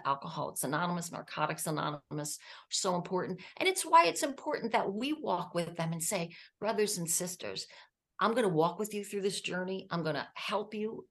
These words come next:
Uh, I'm gonna help you develop a spiritual intimacy with the God of your understanding, um, and, and, and walk with you through this entire process." And it's really that spiritual healing,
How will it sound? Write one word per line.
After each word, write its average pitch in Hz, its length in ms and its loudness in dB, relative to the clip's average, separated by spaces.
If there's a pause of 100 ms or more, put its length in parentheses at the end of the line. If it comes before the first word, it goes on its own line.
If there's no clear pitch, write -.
Uh, - 340 -8
I'm 180 80 0
gonna 165 160 0
help - 340 0
you 208 200 -2 (160)
develop 175 400 2
a 156 40 -2
spiritual 180 640 -2
intimacy 160 800 -4 (340)
with 175 160 -2
the 170 80 0
God 160 240 2
of 156 100 0
your 156 200 -2
understanding, 160 720 -4 (400)
um, - 380 -2 (200)
and, 180 280 4
and, 190 200 2
and 202 160 4
walk 202 220 0
with 208 160 -2
you 165 80 -2
through 170 160 0
this 180 200 0
entire 165 380 -2
process." - 540 -4
And 202 100 2
it's 208 160 0
really 156 220 -2
that - 180 -4
spiritual - 480 -2
healing, 180 640 -4